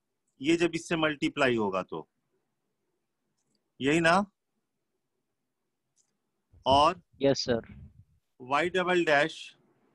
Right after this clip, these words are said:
Speaker 1: ये वाई माइनस एक्स हुआ, प्लस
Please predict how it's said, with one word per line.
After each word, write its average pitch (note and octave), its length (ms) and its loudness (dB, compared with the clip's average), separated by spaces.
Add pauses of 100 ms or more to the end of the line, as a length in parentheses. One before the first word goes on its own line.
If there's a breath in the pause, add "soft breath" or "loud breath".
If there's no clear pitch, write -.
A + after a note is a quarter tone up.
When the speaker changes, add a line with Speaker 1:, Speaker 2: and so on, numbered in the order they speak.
(540)
Speaker 1:
ये C#3 220 -4
वाई D3 300 4
माइनस F3 420 -2
एक्स D#3 260 -2
हुआ, C#3 240 4 (240)
प्लस C#3+ 400 -2